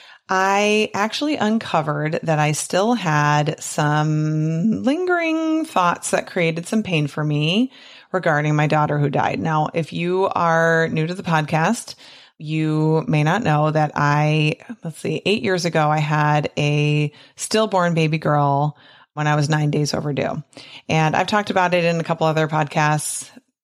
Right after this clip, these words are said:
early on. I kinda told the story a little bit more, but basically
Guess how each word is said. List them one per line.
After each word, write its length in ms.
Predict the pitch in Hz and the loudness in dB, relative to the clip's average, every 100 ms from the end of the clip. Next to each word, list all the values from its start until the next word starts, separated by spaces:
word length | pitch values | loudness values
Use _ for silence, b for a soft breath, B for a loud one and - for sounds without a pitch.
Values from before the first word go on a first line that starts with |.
| _ 165 | _ -2
early 280 | 165 156 | 0 2
on. 240 | 151 147 147 | 2 2 0
I 60 | |
kinda 240 | 147 147 147 | 0 -2 -2
told 220 | 160 156 | -2 -2
the 80 | 156 | -4
story 280 | - 151 147 | -2 0 0
a 20 | |
little 140 | 151 | 0
bit 180 | 151 - | 0 0
more, 380 | 151 147 147 143 B B B B | 2 2 0 -2 B B B B
but 400 | - 160 156 147 | 0 2 2 0
basically 840 | - 285 247 220 185 180 175 175 | 0 0 -2 -2 -2 0 2 0